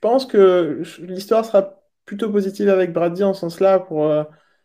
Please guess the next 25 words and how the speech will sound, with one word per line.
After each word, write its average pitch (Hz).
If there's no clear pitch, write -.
Quelqu'un 196
qui 196
incarne 190
le, 170
le, 160
le 160
rêve 160
américain, 160
ouais, 165
c'est 165
clair. 156
C'est, 151
je 147
suis 160
tout -
à 170
fait 170
avec 170
toi. 190
C'est 196
quatre-vingt 233
mille 220
cinq 220
cent 208
soixante. 196